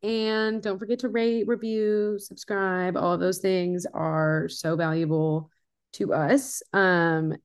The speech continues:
and literally we screenshot every single review that gets posted and send them to each other and, like, cry over them. They mean so <laughs> much to us. So if you're, like, on the fence, like, they don't care, like, please write us a review. We love it <laughs> so much.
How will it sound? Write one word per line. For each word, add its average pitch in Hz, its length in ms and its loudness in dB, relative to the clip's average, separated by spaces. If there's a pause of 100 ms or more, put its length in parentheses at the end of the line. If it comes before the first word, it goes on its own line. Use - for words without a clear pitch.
and 160 840 0 (100)
literally 165 340 2
we 196 80 2
screenshot 185 480 -2
every 165 160 -2
single 180 200 -2
review 175 240 0
that 165 100 -2
gets 160 160 -4
posted 160 320 -4
and 160 160 -2
send 156 140 -2
them 160 160 -2
to 170 60 -2
each 156 160 -2
other 160 180 0
and, - 80 -4
like, - 220 -6
cry - 280 -4
over 139 160 -6
them. 180 220 -6
They 190 80 0
mean 180 260 0
so - 260 0
<laughs> - 20 6
much 247 320 4
to 269 160 8
us. 254 280 4
So 254 100 10
if 247 80 6
you're, 254 100 8
like, 247 140 4
on 208 160 4
the 226 80 0
fence, 196 420 -2
like, 170 160 -4 (420)
they 277 60 4
don't 240 180 4
care, 170 260 4
like, 160 200 0
please 196 260 0
write 165 140 0
us 160 140 -2
a 185 40 0
review. 190 260 2
We 190 100 6
love 175 180 2
it 240 120 -4
<laughs> - 120 -4
so 240 180 8
much. 214 220 4